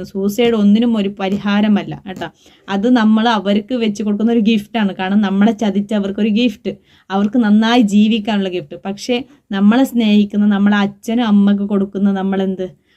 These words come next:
അവരും ചതിച്ചിട്ടാണ് നമ്മൾ പോകുന്നത്. കാരണം അവർ നമ്മൾ, അവർ നമ്മളെ എത്രത്തോളം വിശ്വസിച്ച് ചെ-, സ്നേഹിച്ചു,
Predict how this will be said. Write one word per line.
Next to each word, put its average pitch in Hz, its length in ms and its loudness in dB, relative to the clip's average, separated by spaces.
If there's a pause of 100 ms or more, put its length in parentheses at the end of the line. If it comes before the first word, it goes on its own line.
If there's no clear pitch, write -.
(140)
അവരും 202 440 2
ചതിച്ചിട്ടാണ് 214 760 -2
നമ്മൾ 190 280 0
പോകുന്നത്. 190 360 -2
കാരണം 190 320 -4
അവർ 190 280 -4
നമ്മൾ, 208 280 4 (140)
അവർ 190 280 -4 (100)
നമ്മളെ 196 360 0
എത്രത്തോളം 202 460 -2
വിശ്വസിച്ച് 208 520 -4
ചെ-, 208 240 -6
സ്നേഹിച്ചു, 202 540 0